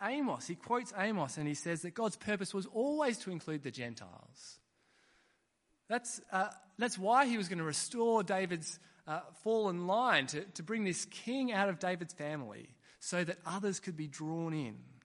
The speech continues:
And so he says, "All this stuff that's been happening, uh, with Paul and Barnabas and Peter, this all makes sense." And so verse nineteen,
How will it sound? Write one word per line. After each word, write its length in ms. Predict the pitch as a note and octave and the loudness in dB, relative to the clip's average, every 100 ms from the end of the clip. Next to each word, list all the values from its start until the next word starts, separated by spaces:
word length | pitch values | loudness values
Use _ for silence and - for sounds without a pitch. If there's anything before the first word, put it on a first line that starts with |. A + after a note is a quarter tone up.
| _ - - | _ -20 -6
And 120 | D3+ | -4
so 120 | E3 | 0
he 80 | D#3+ | 0
says, 240 | E3+ E3+ - | 0 -2 -2
"All 160 | B3+ | -2
this 100 | B3 | -2
stuff 220 | - G3 | 0 -2
that's 100 | F#3+ | -2
been 140 | - C#3+ | -6 -6
happening, 560 | C3+ A3+ A3+ A#3 A#3+ A#3+ - - - | -4 -6 -2 -2 -2 -6 -16 -20 -8
uh, 120 | B2 | -6
with 180 | B2 C3 | -4 -6
Paul 360 | - G#3 A3 F#3+ | -2 4 4 4
and 80 | D3 | 2
Barnabas 420 | F3+ G3+ F#3 - | 0 0 0 -4
and 80 | D3+ | -8
Peter, 320 | - G3 G3+ | -6 -4 -4
this 180 | F#3+ - | -6 -8
all 200 | G3+ A#3+ | -4 -2
makes 280 | A3 G3 - | 0 -2 -6
sense." 720 | - F#3+ F3 B2+ - - - _ _ _ _ _ _ _ _ _ _ - | -8 -8 -8 -10 -14 -14 -16 _ _ _ _ _ _ _ _ _ _ -14
And 140 | C3 B2+ | -10 -4
so 100 | B2+ | 0
verse 240 | C3+ C3 | 2 2
nineteen, 540 | C3+ B2 A2+ G2+ G2+ | 2 0 -2 -8 -8